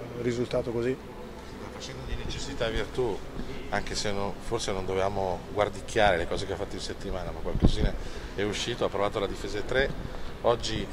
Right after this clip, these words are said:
Speaker 2: qua-, è, è stata messa in campo praticamente alla faccia del fatto che aveva in testa solo il quattro tre tre, ne abbiamo viste tutte fino
Speaker 1: No,
Speaker 2: adesso.
Speaker 1: ma io l'avevo provato perché sapevo che quando vinci le partite, quando ti va a mancare un po' di energie,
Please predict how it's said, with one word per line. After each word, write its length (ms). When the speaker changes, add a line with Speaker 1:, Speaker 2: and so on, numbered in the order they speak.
Speaker 2:
qua-, 140
è, 220
è 220
stata 180
messa 220
in 100
campo 680
praticamente 760
alla 200
faccia 280
del 100
fatto 340
che 60
aveva 240
in 180
testa 220
solo 180
il 80
quattro 280
tre 160
tre, 180
ne 80
abbiamo 240
viste 260
tutte 240
fino 200
Speaker 1:
No, 160
Speaker 2:
adesso. 80
Speaker 1:
ma 60
io 1040
l'avevo 260
provato 340
perché 220
sapevo 480
che 280
quando 180
vinci 300
le 100
partite, 540
quando 280
ti 140
va 140
a 40
mancare 360
un 80
po' 120
di 100
energie, 1040